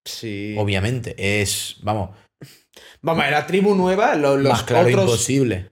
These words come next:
Speaker 1: lo-, ¿cómo se? Perdón, es que soy horrible, o sea, ya lo veréis a lo largo del podcast y lo habréis escuchado,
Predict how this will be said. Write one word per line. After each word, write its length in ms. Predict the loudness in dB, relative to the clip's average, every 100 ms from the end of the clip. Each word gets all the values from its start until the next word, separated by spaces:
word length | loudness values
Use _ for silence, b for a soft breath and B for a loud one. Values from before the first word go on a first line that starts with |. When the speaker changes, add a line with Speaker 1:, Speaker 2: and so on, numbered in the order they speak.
| _
Speaker 1:
lo-, 260 | 2 4 4
¿cómo 160 | 0 -2
se? 140 | -2
Perdón, 280 | -2 -4 -4
es 60 |
que 120 | -6 -8
soy 240 | -4 -4
horrible, 460 | -2 -2 -2 -2 -4
o 60 | -2
sea, 220 | -4 -2
ya 120 | 0
lo 80 | 2
veréis 200 | 2 0
a 40 |
lo 60 | -2
largo 160 | -2 -2
del 120 | -2
podcast 320 | -2 -2 -4
y 40 | -4
lo 40 |
habréis 220 | -2 -2
escuchado, 360 | -4 -10 -10